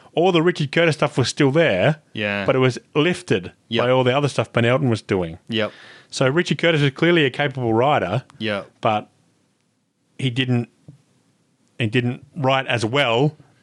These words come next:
Speaker 1: with Rowan Atkinson as he wrote with Ben Elton.
Speaker 2: There's something to be said there as
Speaker 1: Yeah.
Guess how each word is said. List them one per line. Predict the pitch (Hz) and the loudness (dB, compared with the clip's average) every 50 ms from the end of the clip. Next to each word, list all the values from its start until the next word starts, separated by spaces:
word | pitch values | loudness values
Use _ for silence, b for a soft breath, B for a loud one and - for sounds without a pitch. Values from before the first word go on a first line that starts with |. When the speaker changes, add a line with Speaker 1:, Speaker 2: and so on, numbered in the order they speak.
| _ _ | _ _
Speaker 1:
with | 131 123 110 | -2 -2 0
Rowan | 107 117 113 110 120 | 2 0 2 2 0
Atkinson | 127 131 - 110 - - 101 | -2 -2 -4 -6 -6 -4 -4
as | 101 98 | -2 -2
he | 101 101 | 0 0
wrote | 101 104 101 | 0 0 0
with | 95 90 - | 0 -2 -2
Ben | 104 101 | -2 0
Elton. | 101 110 110 104 92 85 85 85 _ _ B B B B B B B B B B B B B - | 2 0 0 -2 -4 -10 -14 -18 _ _ B B B B B B B B B B B B B -4
Speaker 2:
There's | 143 139 | -4 -2
something | - 170 160 135 | 0 0 -2 -2
to | 117 | -2
be | 113 | -4
said | 107 - 123 110 98 | -2 -2 -4 -2 0
there | 107 107 110 98 98 | 0 0 0 -2 -2
as | 98 - | -2 -2
Speaker 1:
Yeah. | 120 | -2